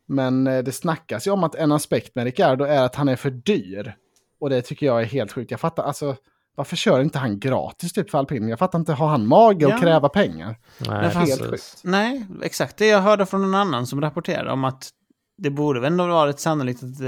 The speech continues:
Speaker 2: Ricardo kommer in. För att han kan ta typ ett en milles kontrakt.
Speaker 1: Ja, alltså
Speaker 2: Eller
Speaker 1: han borde
Speaker 2: någonting
Speaker 1: ta
Speaker 2: bara.
Speaker 1: minsta möjliga.
Speaker 2: Pocket
Speaker 1: Bara för
Speaker 2: change
Speaker 1: att
Speaker 2: eller
Speaker 1: rädda
Speaker 2: någonting.
Speaker 1: sitt rykte.
Speaker 3: Ja.
Speaker 2: Ja.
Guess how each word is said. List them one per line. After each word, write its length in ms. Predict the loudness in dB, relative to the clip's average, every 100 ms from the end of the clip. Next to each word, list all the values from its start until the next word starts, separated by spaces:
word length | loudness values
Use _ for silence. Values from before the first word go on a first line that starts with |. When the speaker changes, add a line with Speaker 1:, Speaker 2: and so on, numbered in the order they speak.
| -2
Speaker 2:
Ricardo 540 | -2 -2 -2 -2 -2 -8
kommer 260 | -6 -6
in. 240 | -8 -12 -18
För 180 | -6 -4
att 120 | -4
han 140 | -6
kan 140 | -6 -4
ta 240 | -2 -2
typ 200 | -4 -6
ett 80 | -4
en 240 | 0 2 2
milles 300 | 0 -4 -8
kontrakt. 420 | -8 -8 -12 -14 0
Speaker 1:
Ja, 140 | 2 2 _
alltså 220 | 2 4
Speaker 2:
Eller 120 | 4
Speaker 1:
han 60 | 2
borde 160 | 6
Speaker 2:
någonting 20 | 8
Speaker 1:
ta 140 | 8
Speaker 2:
bara. 200 | 6 4
Speaker 1:
minsta 580 | 2 2 4 2 2 2
möjliga. 440 | 2 0 -2 -8 -14 _
Speaker 2:
Pocket 160 | 2 4
Speaker 1:
Bara 100 | 2
för 120 | 2
Speaker 2:
change 160 | 2
Speaker 1:
att 60 | 0 0
Speaker 2:
eller 80 |
Speaker 1:
rädda 60 | 2 2
Speaker 2:
någonting. 240 | 0 -2
Speaker 1:
sitt 40 | -4
rykte. 320 | -4 -6 -16 -16 _ -12
Speaker 3:
Ja. 380 | -8 -8 -10 -10
Speaker 2:
Ja. 160 | -10